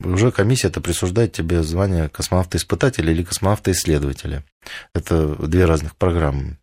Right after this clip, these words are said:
немного. Но в основном щас космонавты-испытатели проходят. И вот ты закончил, стал космонавтом-испытателем,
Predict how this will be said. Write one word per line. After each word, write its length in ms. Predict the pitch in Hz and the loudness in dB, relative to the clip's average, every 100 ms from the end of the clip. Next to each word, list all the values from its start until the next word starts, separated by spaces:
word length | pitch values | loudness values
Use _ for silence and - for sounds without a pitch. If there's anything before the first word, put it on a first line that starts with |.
| - | -8
немного. 400 | 73 71 71 73 | -4 -4 -4 -4
Но 280 | 87 107 87 | -2 -2 -2
в 40 | |
основном 340 | 87 95 107 | -2 0 0
щас 200 | 98 85 | 0 -2
космонавты-испытатели 1000 | - - 92 85 - - 80 73 78 76 80 _ - - - | -2 0 0 0 -6 -8 -6 -6 -6 -10 -12 _ -20 -20 -12
проходят. 500 | - 82 - 69 67 - _ _ | -2 -2 -2 -6 -6 -10 _ _
И 60 | 92 | 2
вот 200 | 101 92 | 2 2
ты 60 | 82 | 0
закончил, 540 | 85 87 127 131 110 | 0 2 2 2 0
стал 300 | - 85 78 | -2 -4 -4
космонавтом-испытателем, 1200 | - - 80 76 76 76 - - 143 117 107 101 | -4 -2 -2 0 -4 -2 -2 0 0 0 -2 -4